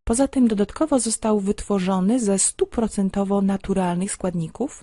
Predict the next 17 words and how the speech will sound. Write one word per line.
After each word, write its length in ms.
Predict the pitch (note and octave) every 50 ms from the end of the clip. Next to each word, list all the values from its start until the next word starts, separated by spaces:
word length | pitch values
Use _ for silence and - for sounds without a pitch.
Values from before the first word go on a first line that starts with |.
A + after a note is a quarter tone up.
| _ _ -
Produkt 340 | - F#4+ - A3 G3+ - -
ten 220 | - A3 A3 A3+
jest 320 | A3 A3 G#3+ G#3 - - - -
bezpieczny 800 | G3+ F#3+ F#3 G3 G3+ G3 - - - A3+ G#3+ - - - G3+ F#3+
w 80 | F3 F3+
użyciu. 480 | F3 D#3+ D#3+ E3 - - - D#3 D#3+ E3 _ _
Dodatkowe 640 | - G3 G#3+ F#3+ G3+ F#3+ - - - D4+ D4 C4 A#3
korzyści. 680 | - - F#3+ E3+ F3 E3+ - - - - - - F3 - _ _ _ - -
Garcinia 580 | F#3+ F#3+ F#3+ - - - C4 D#4+ F4 E4 B3+
Cambogia 720 | - - G#3 F#3 E3+ F#3+ C4 C4+ G#3+ E3 E3+ F3 F3 F3+ - - _
pomaga 460 | - G3 F#3+ F#3 F#3 F3+ F3 F3 B3 C#4+
w 60 | -
kontrolowaniu 680 | - A3+ G#3 G#3 G#3 G3+ G3 G3 F#3 F#3 G3 G#3+ A#3
poziomu 500 | A#3 - G#3+ G3 F3+ F#3+ F#3+ F#3 G3+ A3
serotoniny 800 | G#3 - - G#3 G3+ G3 F#3 - F3+ F3 F#3+ A#3+ D4 C#4 G3+ D#3+
w 60 | -
ciele, 380 | - - E3 E3+ E3 E3 E3